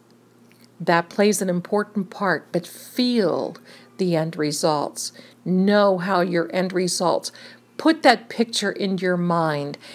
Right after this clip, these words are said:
how you will look, and you will feel so wonderful. Keep your chin up. Keep your eyes forward. Look people in the face and smile. Get used to being attractive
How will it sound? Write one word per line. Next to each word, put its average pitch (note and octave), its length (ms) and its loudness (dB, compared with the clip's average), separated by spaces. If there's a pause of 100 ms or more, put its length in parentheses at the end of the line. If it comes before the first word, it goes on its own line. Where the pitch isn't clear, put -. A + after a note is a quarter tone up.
(140)
how - 260 -2
you G#3+ 220 2
will E3 260 2
look, E3 320 2
and E3+ 200 0
you F#3+ 80 2
will F3 160 0
feel D#3+ 340 0
so - 440 2
wonderful. E3+ 720 -4 (480)
Keep D4 240 2
your C#4+ 120 4
chin C4+ 260 0
up. F3+ 240 0 (800)
Keep - 220 -6
your A3 140 4
eyes G3+ 240 2
forward. F3+ 600 0 (1500)
Look A#3 240 4
people A3+ 380 0
in F#3 80 0
the F#3 100 0
face F#3+ 400 0
and F#3 160 0
smile. E3 720 -2 (800)
Get G#3+ 200 4
used A3 460 2
to B3+ 60 0
being B3+ 320 4
attractive A3 840 0